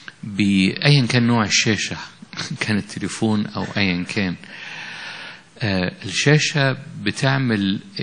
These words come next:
جذب وشد ل-، ل-، آم،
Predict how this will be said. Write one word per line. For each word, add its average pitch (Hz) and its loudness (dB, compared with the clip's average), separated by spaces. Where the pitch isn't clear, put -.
جذب 117 0
وشد 101 0
ل-، 98 -2
ل-، 95 0
آم، 87 -6